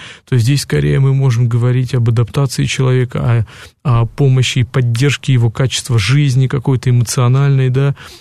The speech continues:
э, его социальной жизни и так далее. Я просто не знаю же об этом случае. Вот, ну, скорее нам так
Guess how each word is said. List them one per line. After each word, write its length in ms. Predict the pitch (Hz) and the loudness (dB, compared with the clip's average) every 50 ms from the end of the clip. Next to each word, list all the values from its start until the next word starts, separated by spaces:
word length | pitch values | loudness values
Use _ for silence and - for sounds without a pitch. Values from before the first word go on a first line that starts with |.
| _ _ | _ _
э, 100 | 151 127 | -2 0
его 220 | 120 123 117 123 | 0 2 2 0
социальной 640 | 117 - 131 110 - - 139 139 139 143 139 135 135 127 | 0 -2 -2 -4 -2 -2 0 0 2 2 2 2 2 2
жизни 360 | 120 131 131 117 123 123 120 | 0 0 0 0 0 0 0
и 20 | |
так 220 | 113 - 131 123 120 | 0 -2 -4 -2 0
далее. 340 | 123 117 104 101 101 101 - - - - _ | 0 2 2 0 0 -2 -6 -10 -20 -10 _
Я 140 | 143 127 123 | -2 -2 -2
просто 280 | - 151 131 - - 143 | -2 -2 -6 -2 0 0
не 140 | 139 139 | 0 2
знаю 300 | 131 123 147 160 160 151 | 2 2 2 2 2 0
же 120 | 127 123 131 | 0 0 0
об 100 | 123 123 | 0 0
этом 180 | 127 - - 131 | -2 -2 -2 -6
случае. 460 | 117 - - 131 113 - - - 117 | -4 -4 -2 -2 -2 -2 -4 -2 -2
Вот, 100 | 113 110 - - | -2 -2 -4 -2
ну, 100 | - 127 | -2 -2
скорее 320 | 113 - - 127 120 123 120 | -2 -2 -2 -2 0 0 0
нам 180 | 117 120 117 | 0 0 -2
так 180 | 110 - 123 113 | -2 -4 -6 -6